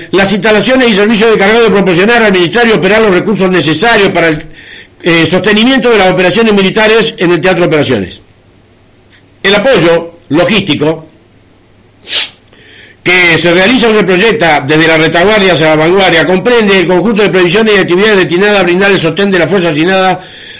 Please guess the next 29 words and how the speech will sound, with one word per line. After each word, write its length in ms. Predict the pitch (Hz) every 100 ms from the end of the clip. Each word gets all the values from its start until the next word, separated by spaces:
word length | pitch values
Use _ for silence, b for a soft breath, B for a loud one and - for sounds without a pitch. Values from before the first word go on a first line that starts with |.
| -
a 120 | 170
un 180 | 240 214
comando 320 | 226 240 233
operacional, 540 | 202 202 175 220 240
proporcionándole 680 | 208 196 170 214 226 214 220
los 80 | 202
recursos 340 | 170 202 202
necesarios 460 | 185 165 185 202 185
con 140 | 180
la 60 | 170
amplitud 380 | 147 156 202
adecuada 440 | 190 175 180 196 175 185
en 280 | 170 160 131 B B
calidad 400 | 165 175 196 214
y 40 | 185
cantidad, 380 | 175 156 180
en 100 | 180
tiempo 280 | 165 214 196
y 100 | 175
en 80 | 165
lugar 220 | 170 190
oportuno 500 | 180 165 156 226 208
para 220 | 180 175
permitirles 480 | 156 175 170 220 202
operar 600 | 170 165 185 247 - B B B
en 240 | - 269 233
forma 540 | 202 185 151 110 85 - b b
eficiente, 520 | 180 151 160 247 247 202
sostenida, 800 | 180 156 170 220 151 160 160